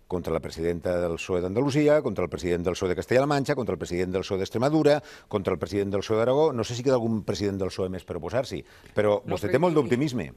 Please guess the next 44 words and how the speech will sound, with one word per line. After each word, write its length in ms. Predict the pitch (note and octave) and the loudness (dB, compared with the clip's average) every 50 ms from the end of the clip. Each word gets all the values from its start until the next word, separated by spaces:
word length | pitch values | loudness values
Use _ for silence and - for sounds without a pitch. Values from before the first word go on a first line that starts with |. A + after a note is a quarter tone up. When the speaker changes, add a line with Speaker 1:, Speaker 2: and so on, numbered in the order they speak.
| - | -10
Speaker 2:
i 120 | - C3 A#2+ | -8 -6 -6
no 160 | A#2 A#2 A#2 | -4 -6 -6
diu 180 | G#2+ G#2+ A2 G#2+ | -4 -4 -4 -4
els 120 | A2 G#2 - | -4 -6 -6
que 80 | - G#2 | -8 -8
estan 240 | - - A2 G2+ G2 | -6 -6 -6 -6 -6
a 60 | F#2 | -8
favor, 420 | - F#2 F#2+ G#2 D#3 G3+ G#3+ - | -8 -6 -2 0 0 0 0 -2
que 80 | - B2+ | -6 -8
són 180 | - A2 G#2+ A2 | -6 -4 -4 -4
els 120 | A2 F#2 | -4 -4
de 80 | F#2+ G#2 | -4 -4
Balears 440 | G2+ G2 F#2+ F#2+ G2+ G#2 F2+ E2 F#2+ | -4 -4 -4 -4 -4 -6 -6 -6 -8
i 60 | F#2+ | -8
de 100 | - G2+ | -6 -6
Speaker 1:
Sí, 40 | F#2+ | -6
Speaker 2:
València. 640 | F#2 F2+ F#2+ A#2+ D#3+ E3+ D#3+ C3 C3 B2+ G#2+ E2+ D#2 | -6 -4 -4 -4 -4 -2 0 0 0 0 0 -6 -6
Speaker 1:
sí, 200 | - A#2 A#2+ - - | -4 -4 -4 -2 -2
els 200 | G2+ F#2 D#2 F#2+ | -4 -4 -2 -2
dic, 240 | A#2+ A#2 - - - | -4 -4 -4 -8 -12
són 260 | - - A#2 A#2 A#2 | -4 -2 -2 -2 0
dos, 340 | A#2 D3+ E3 E3+ - - - - - _ _ _ - | 0 -2 -2 -2 -6 -10 -14 -18 -20 _ _ _ -6
eh, 540 | G#2 G2+ G2+ G2 F#2+ F#2+ F2+ F2+ F2 E2 D#2+ D#2+ - | -4 -4 -4 -4 -4 -6 -6 -6 -6 -8 -10 -10 -4
contra 460 | - B2 B2+ A2+ - B2+ C#3 D3 D3 - | -2 -2 -2 0 0 -2 -2 -2 -2 -6
el 100 | B2 G2+ | -6 -4
vuitanta 340 | F#2 F#2 F2+ - A2 G2+ G2+ F2 | -4 -4 -4 -4 -4 -4 -4 -6
per 80 | F2 | -6
cent 100 | F#2+ F2+ D#2+ | -8 -8 -8
del 100 | D#2 - | -8 -8
partit. 300 | F2 - - A#1+ - - | -10 -12 -12 -14 -16 -12
Speaker 2:
Bueno, 340 | C#3 C3 C3 E3+ G3 G#3+ A#3+ G3+ - | -8 -6 -6 -4 -6 -6 -8 -8 -4
però, 260 | C#3 C3 B2 A#2+ A2+ | -2 -2 -2 -2 -4
perdoni, 480 | - - A2+ A#2 B2+ D#3+ F#3 F#3+ D3+ G#2 | -6 -8 -6 -6 -4 -4 -6 -6 -8 -8
representen, 920 | A2+ A2 A#2 G2+ - A2 A2 G2 F#2+ A#2+ B2 A#2 - - A2 G2+ F#2 F2+ - - - - - - - - _ - _ - | -6 -6 -6 -6 -4 -6 -6 -4 -4 -4 -6 -4 -4 -6 -6 -6 -6 -10 -12 -16 -20 -20 -20 -20 -20 -20 _ -20 _ -16
des 160 | - F#2+ G2 G2+ | -12 -10 -6 -2
Speaker 1:
I 80 | C3+ | -2
Speaker 2:
del 40 | A#2 | 0
Speaker 1:
contra 200 | B2 A#2 A#2 A2+ | 0 2 2 2
Speaker 2:
punt 60 | A#2+ A#2+ | 2 2
de 40 | |
Speaker 1:
el 40 | G#2+ | 2
P 60 | - | 2
P. 60 | - C3 | 0 -4
Speaker 2:
vista 360 | A2 - - - - - | -4 -6 -14 -20 -12 -12